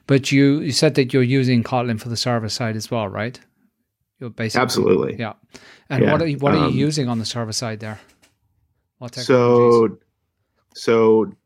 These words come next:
Speaker 2: probably the most interesting one, we have our own, um, we have our own, uh, application server framework that's a little bit like Dropwizard, uh, and a little bit like Ktor called Misk. Um,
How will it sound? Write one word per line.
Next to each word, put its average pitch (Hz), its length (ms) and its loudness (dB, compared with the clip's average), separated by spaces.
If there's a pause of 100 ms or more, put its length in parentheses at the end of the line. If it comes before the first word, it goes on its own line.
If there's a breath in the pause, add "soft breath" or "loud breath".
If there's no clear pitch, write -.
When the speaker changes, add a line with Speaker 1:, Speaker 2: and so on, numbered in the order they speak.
(160)
Speaker 2:
probably 160 400 0
the 120 80 0
most 107 240 -2
interesting 104 340 -6
one, 92 440 -6
we 107 140 -2
have 120 180 0
our 131 220 2
own, 95 640 0
um, 78 440 -6 (440)
we 110 80 4
have 107 100 4
our 160 80 6
own, 120 420 2
uh, 76 480 -6 (720)
application 101 460 0
server 95 220 -4
framework 95 500 -4
that's 76 200 -6
a 87 60 -2
little 101 200 2
bit 92 160 0
like 78 260 -4
Dropwizard, 104 720 0 (640)
uh, 92 200 -2
and 95 100 -2
a 95 40 2
little 101 180 4
bit 98 140 2
like 85 180 -4
Ktor 98 400 0
called 82 340 -6
Misk. - 380 -6 (300)
Um, 92 520 -6